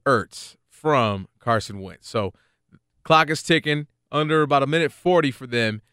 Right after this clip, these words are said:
Again, down nine, gonna have to score quickly, score a couple of times here. But you're right, the Seahawks-Rams game, man, this is, this is a fun, exciting game. This is what you'd want. Uh,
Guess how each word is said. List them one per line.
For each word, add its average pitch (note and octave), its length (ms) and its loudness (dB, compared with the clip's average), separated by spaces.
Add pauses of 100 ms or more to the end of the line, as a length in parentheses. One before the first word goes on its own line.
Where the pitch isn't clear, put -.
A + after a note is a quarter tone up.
(300)
Again, A2+ 420 -2
down C3 300 2
nine, C3+ 260 2
gonna A#2+ 100 0
have A#2 100 -2
to G#2+ 60 -18
score C3 280 -6
quickly, A#2 420 -6
score B2+ 220 -6
a A#2 40 -2
couple A#2 260 -6
of A2 80 -10
times A2+ 340 -2
here. F#2+ 180 -12 (240)
But C#3 140 -4
you're G3+ 80 6
right, G#3 180 6
the F3 80 2
Seahawks-Rams G3 760 4
game, D3+ 260 2
man, C#3+ 180 2
this E3 180 -8
is, D3+ 240 -2
this E3 200 -4
is F3 100 -4
a D3 80 0
fun, E3+ 400 2
exciting D3 480 0
game. D3 200 -2
This D3 160 -8
is D3 60 -12
what C#3 180 -8
you'd C3 140 -6
want. C#3 300 0 (340)
Uh, A2 360 -8